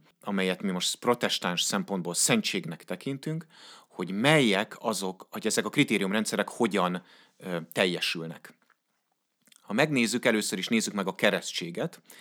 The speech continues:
Ö, a keresztségben ugye Jézus Krisztus rendelte, természetesen Máté evangéliumának huszonnyolcadik fejezete, abban benne van, hogy tizennyolc húsz, hogy „Menjetek el, tegyetek tanítványa minden népet, megkeresztelve őket az Atyának, a Fiúnak és a Szentléleknek nevében,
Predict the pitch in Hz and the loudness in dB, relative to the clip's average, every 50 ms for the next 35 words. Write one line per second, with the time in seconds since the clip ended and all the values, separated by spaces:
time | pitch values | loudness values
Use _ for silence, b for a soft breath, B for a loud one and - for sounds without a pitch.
0 | B B B B B B B B B B B B B - 110 104 98 92 - - | B B B B B B B B B B B B B -6 -2 -2 -2 -2 -2 -6
1 | - - - 170 160 127 110 - - - 117 110 110 113 110 107 101 90 101 101 | 0 4 6 8 8 8 4 2 0 0 0 2 4 2 2 4 4 4 4 4
2 | 113 113 98 101 90 - - - 117 107 - - 101 - - - 92 87 87 80 | 4 4 2 2 -2 -4 -4 -4 -4 -4 -4 -4 -4 -4 -4 -4 -4 -4 -4 -6
3 | 82 95 98 - - 160 175 165 - - - 95 - 90 82 - - 143 - 131 | -6 -6 0 4 4 4 4 2 -2 -2 0 0 0 0 -4 -4 -2 -2 0 0
4 | 120 - - 107 104 104 110 101 - - 107 104 101 92 101 101 95 90 98 92 | -2 0 0 2 4 6 6 4 4 4 2 2 2 2 0 -2 0 0 0 0
5 | 98 92 92 92 92 90 - - 117 - - 104 95 92 92 90 90 - - 87 | 0 0 0 0 0 -2 -4 -6 -6 -4 -2 -2 -2 -2 -2 -2 -4 -4 -6 -8
6 | 82 82 - - - 170 165 131 117 - 113 - - 104 98 92 85 b b b | -8 -10 -6 -2 2 4 4 6 4 4 2 2 2 2 2 2 0 b b b
7 | b b b b b b b b b - 110 98 92 92 90 87 110 147 151 131 | b b b b b b b b b -6 -4 -2 0 0 2 6 6 8 8 8
8 | 113 101 101 98 92 92 92 90 B B B B B B B B - - 92 92 | 4 4 4 2 2 2 0 -4 B B B B B B B B -8 -4 -2 -2
9 | 92 85 92 90 - - 120 101 110 92 90 90 87 85 - - - 151 147 131 | 0 0 -2 -2 -2 -2 -2 0 0 0 0 0 -2 -4 -4 -4 -2 0 0 0
10 | - - - B B B B B - - 101 95 92 98 120 123 117 110 95 - | 0 -2 -4 B B B B B -4 -2 0 0 2 4 4 4 4 4 0 -2
11 | 98 - 98 90 90 107 95 95 90 - 90 - - 101 92 90 90 - 90 90 | -2 -2 -2 -2 -2 -2 -2 -2 -2 -2 -4 -4 -2 -2 -2 -2 -2 -2 -2 -2
12 | 95 110 139 143 127 117 110 101 92 - 90 - 104 95 - - 95 92 - - | -2 -2 -2 0 0 2 2 0 0 -2 -4 -4 -4 -4 -2 -4 -4 -4 -4 -4
13 | 104 92 90 92 87 95 90 95 87 - 101 - - 90 90 87 - - - - | -4 -2 -2 -4 -4 -6 -6 -6 -4 -6 -4 -4 -4 -4 -4 -4 -6 -8 -8 -6
14 | 95 95 90 85 - 85 85 - - - 110 95 - 92 87 85 85 - - - | -6 -4 -4 -6 -6 -6 -8 -6 -4 -4 -4 -4 -4 -6 -6 -8 -8 -12 -10 -6
15 | 139 151 135 127 107 92 98 92 87 | -4 0 2 2 2 2 2 0 -2